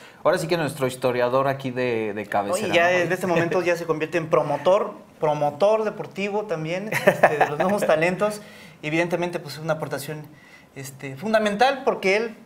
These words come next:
Speaker 2: simple y sencillamente es el que hizo el enlace
Speaker 1: Ujú.
Speaker 2: con estos dos jóvenes, jóvenes leoneses que se apuntan en una lista,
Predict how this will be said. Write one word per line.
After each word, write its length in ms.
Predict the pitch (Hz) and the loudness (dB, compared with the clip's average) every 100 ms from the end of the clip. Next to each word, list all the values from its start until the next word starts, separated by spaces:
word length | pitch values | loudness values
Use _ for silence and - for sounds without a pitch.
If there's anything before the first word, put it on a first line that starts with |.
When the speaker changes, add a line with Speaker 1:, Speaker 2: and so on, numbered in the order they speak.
| - | -16
Speaker 2:
simple 240 | - 202 196 | -12 -10 -8
y 40 | |
sencillamente 680 | 175 175 185 190 190 190 185 | -8 -4 -4 -4 -8 -10 -10
es 120 | 160 | -10
el 120 | 180 | -12
que 260 | 175 143 143 | -12 -12 -12
hizo 460 | 165 160 170 160 - - | -14 -12 -12 -12 -14 -10
el 120 | 156 | -2
enlace 480 | 160 175 196 220 220 - | 2 2 2 -2 -8 -10
Speaker 1:
Ujú. 400 | 123 120 117 139 | -12 -10 -10 -10
Speaker 2:
con 160 | 160 170 | -8 -6
estos 240 | 170 170 | -6 0
dos 180 | 170 165 | 0 2
jóvenes, 540 | 175 190 202 208 208 170 | 2 2 2 -2 -6 -6
jóvenes 260 | 175 175 160 | -4 -2 0
leoneses 460 | 156 165 190 208 - | 0 0 -2 -4 -2
que 180 | 160 | -2
se 160 | 143 151 | 0 0
apuntan 480 | 151 - 233 233 233 | 0 0 0 4 4
en 100 | 202 | 4
una 180 | 214 233 | 2 2
lista, 600 | 208 220 - 247 247 | 0 -4 0 2 2